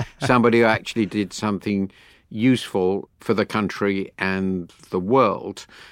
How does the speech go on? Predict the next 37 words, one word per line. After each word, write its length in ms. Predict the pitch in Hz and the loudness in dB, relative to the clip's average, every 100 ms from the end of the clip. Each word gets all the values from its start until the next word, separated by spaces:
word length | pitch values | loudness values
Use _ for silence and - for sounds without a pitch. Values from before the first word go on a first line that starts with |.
| _ - | _ -2
and 260 | 110 104 | 0 0
created, 680 | - 107 95 - 87 - - - | 2 0 0 -4 -8 -10 -16 -8
uh, 280 | 104 92 95 | -4 -4 -6
the 220 | 92 110 | -8 -6
post-war 480 | - 107 98 - 95 | -2 -2 -2 -4 -6
system, 560 | - 101 - 92 90 98 | -6 -8 -6 -8 -6 -8
which 260 | - - | -10 -10
really, 420 | 104 92 92 98 - | -8 -6 -6 -8 -6
on 180 | 107 98 | -4 -2
the 80 | |
whole, 220 | 92 87 95 | -2 -4 -4
worked 380 | 92 85 - | -4 -6 -6
very, 680 | 98 95 90 90 92 87 - _ - | -4 -2 -2 -2 -6 -10 -14 _ -8
very 260 | 101 95 95 | -2 0 -2
well, 500 | 90 95 85 85 85 | -2 -2 -2 -6 -10
at 80 | 90 | -8
least 320 | 95 92 - | -6 -6 -8
in 80 | 85 | -6
the 80 | 85 | -4
West, 320 | 82 120 - | -4 -4 -2
and 100 | 123 | -2
which 200 | 101 - | -4 -6
many 260 | 101 98 87 | -4 -2 -2
others 460 | 90 92 92 - - - - _ | -2 -2 -4 -6 -16 -20 -20 _
have 160 | - 101 | -10 -6
tried 300 | - 92 90 | 0 0 0
to 120 | - | -2
replicate 760 | 92 - 98 - 92 85 - - _ - | -4 -2 -8 -6 -6 -6 -12 -20 _ -14
since 640 | - 110 87 - - - - _ - | -6 -4 -4 -6 -8 -10 -12 _ -8
elsewhere. 360 | 107 - 82 80 | -6 -4 -6 -2
So 120 | 147 | 0
it 100 | 135 | 4
seemed 220 | 196 156 | 4 6
a 40 | 135 | 4
good, 400 | 120 156 135 - - - - _ _ - | 6 6 6 -2 -20 -20 -20 _ _ -8
a 60 | |
framework. 800 | 110 - 127 110 95 82 85 - | -4 2 4 4 2 0 -4 -10